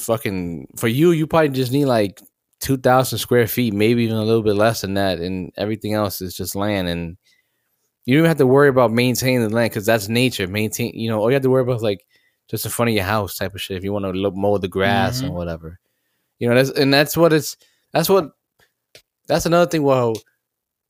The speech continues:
Speaker 1: we're not being discussed about. Um, we're not being promoted enough about. You just see it on Instagram, and it's like, "Can I really believe this person?" Like, you're not being promoted of self,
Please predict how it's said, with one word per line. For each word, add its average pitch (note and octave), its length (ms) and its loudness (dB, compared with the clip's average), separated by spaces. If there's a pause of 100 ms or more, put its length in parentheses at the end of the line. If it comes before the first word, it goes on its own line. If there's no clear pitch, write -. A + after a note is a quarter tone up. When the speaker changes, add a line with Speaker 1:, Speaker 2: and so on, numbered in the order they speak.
(180)
Speaker 1:
we're B2+ 160 0
not C3 380 0
being B2 360 -2
discussed G#2+ 440 -4
about. A#2 420 0
Um, A2 300 -6
we're C#3+ 160 0
not F3 200 2
being E3 160 0
promoted C#3 480 4
enough B2 280 0
about. F#2 320 -2
You G#2+ 140 -8
just C#3 180 -2
see C#3+ 80 -2
it C#3+ 60 0
on B2+ 80 -2
Instagram, A#2 520 -2
and G#2+ 80 -2
it's A2 120 -6
like, G2+ 240 0 (160)
"Can C3+ 180 -2
I C3+ 60 2
really C3+ 240 2
believe A#2+ 340 0
this A2 140 -6
person?" G#2 400 -2
Like, G2 180 -10 (1300)
you're A#2 180 0
not C#3 560 2 (420)
being A#2+ 300 -2
promoted A2+ 520 0
of G2 140 -8
self, - 640 -2